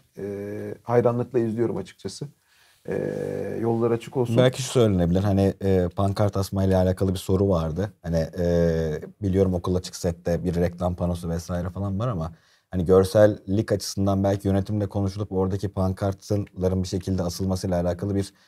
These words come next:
Speaker 2: e, çözüm bulunması lazım. Çünkü karşıdan bakınca, e, reklam panosunun
Speaker 1: Evet.
Speaker 2: arkasına pankart asılsa bile orada reklam panosu,
Speaker 1: Gözükmüyor.
Speaker 2: e, gözüküyor. Bizim hani, e, eski Migros'taki fotoğraflarda
Speaker 1: Evet.
Speaker 2: üst tarafta G F B,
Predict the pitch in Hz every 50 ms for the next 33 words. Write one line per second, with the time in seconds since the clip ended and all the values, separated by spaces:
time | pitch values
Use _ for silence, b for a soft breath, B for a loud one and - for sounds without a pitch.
0 | _ _ _ _ - 85 87 85 - 101 98 98 107 104 98 95 92 87 87 87
1 | 87 87 87 87 87 90 90 127 131 127 - 101 98 95 98 - 98 95 92 -
2 | - 104 104 104 104 104 101 - 120 117 107 95 104 117 135 131 b b b b
3 | b b - 98 90 90 87 87 92 92 87 - 107 104 101 104 101 101 98 98
4 | 95 - - 101 98 98 95 101 107 101 107 98 - 98 98 98 101 104 101 98
5 | 101 95 98 104 101 110 113 95 90 95 107 104 92 90 87 87 101 95 95 92
6 | - 95 92 90 - 95 92 92 101 101 95 90 87 92 92 90 92 - _ -
7 | 87 87 85 85 82 95 95 87 90 85 - 110 113 117 110 98 95 92 101 104
8 | 101 101 98 101 104 101 92 - 90 90 90 85 87 85 85 85 85 82 85 80
9 | 87 87 - - - 98 95 78 80 92 90 85 95 90 87 - 95 87 95 -
10 | - 85 - 90 90 87 87 90 87 90 95 90 90 - 92 90 87 - 92 90
11 | 87 87 85 85 87 87 85 82 95 101 107